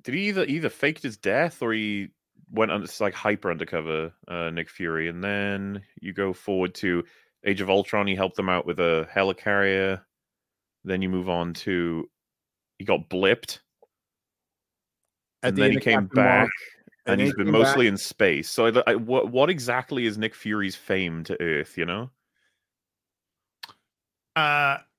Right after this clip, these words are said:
Speaker 3: she watched the
Speaker 1: the M C U.
Speaker 3: four Ks of, uh,
Speaker 2: <laughs> She, she got
Speaker 3: the
Speaker 2: the Mondo
Speaker 3: M C U.
Speaker 2: steel boxes.
Speaker 3: Yeah.
Speaker 2: Uh,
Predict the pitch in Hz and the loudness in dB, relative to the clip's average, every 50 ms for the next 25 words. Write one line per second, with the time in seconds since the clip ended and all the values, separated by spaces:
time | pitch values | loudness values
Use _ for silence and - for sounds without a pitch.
0 | _ - - - 185 156 156 196 208 - - - - - - - - - - _ | _ -6 -2 -2 0 2 2 2 0 -2 -4 -6 -8 -8 -8 -8 -10 -12 -14 _
1 | _ _ _ _ _ _ _ _ 147 120 165 175 175 170 175 175 170 170 165 165 | _ _ _ _ _ _ _ _ -2 0 0 0 2 0 0 0 0 0 -2 -2
2 | 165 - _ _ _ _ _ _ _ - 95 95 101 - - 110 107 113 120 - | -4 -8 _ _ _ _ _ _ _ -2 -2 0 0 0 -2 -4 -2 -4 -4 -6
3 | - - - 220 226 240 220 - - 160 127 117 113 110 98 - _ - - - | -12 -10 -4 -2 0 0 -2 -2 -2 0 0 0 0 -4 -6 -10 _ -16 -16 -16
4 | - _ _ _ _ _ _ 139 139 139 135 131 127 - - 139 131 127 123 120 | -16 _ _ _ _ _ _ 0 0 0 0 -4 -6 -4 0 2 4 4 4 2
5 | 117 113 110 - - 240 214 160 - 208 190 175 139 - 202 - - - _ _ | 0 -2 -2 -2 -2 -2 -2 0 -2 -2 -2 -2 -4 -6 -8 -8 -10 -16 _ _
6 | _ _ _ _ _ _ - 202 196 240 240 233 147 226 190 175 175 180 190 208 | _ _ _ _ _ _ -6 2 4 6 6 6 6 4 6 6 6 6 6 6
7 | 208 180 196 180 170 - - _ - 180 180 175 151 139 123 110 110 - - - | 6 6 6 6 6 4 -2 _ 2 4 4 6 6 4 2 2 0 -2 -4 -6
8 | 113 101 101 107 113 - - - _ 143 165 214 190 127 110 110 104 98 95 92 | -6 -4 -4 -6 -8 -14 -16 -8 _ 0 0 0 0 -2 -6 -8 -8 -6 -6 -6
9 | 90 | -8